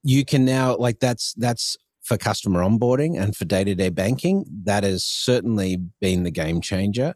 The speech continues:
And so that human contact is just not necessary. You know, one of the debates I have with banks when we're talking about this is, if I need to see a human in banking today, that is a design failure.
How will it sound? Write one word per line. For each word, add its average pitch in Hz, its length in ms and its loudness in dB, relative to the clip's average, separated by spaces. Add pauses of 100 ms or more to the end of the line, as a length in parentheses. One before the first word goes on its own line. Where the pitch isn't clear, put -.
And 98 160 0
so 92 240 0
that - 360 -4
human 117 420 2
contact 95 500 -2
is 107 140 0
just - 360 -2
not 117 200 0
necessary. 101 840 -2
You 85 100 -4
know, 104 100 0
one 127 160 2
of 117 180 0
the 113 100 2
debates 95 500 -2
I 90 80 0
have 104 280 -2
with 92 260 -2
banks 92 360 -2
when 90 200 0
we're 85 100 -2
talking 123 400 -2
about 82 300 -4
this 85 200 -4
is, 87 220 -4 (540)
if 160 260 4
I 151 220 4
need 127 300 2
to 127 80 0
see 104 280 0
a 92 60 0
human 117 480 0
in 90 140 0
banking 95 440 -2
today, 87 540 -2 (680)
that 131 340 2
is 120 340 2
a 101 200 2
design 92 560 0
failure. 65 480 -6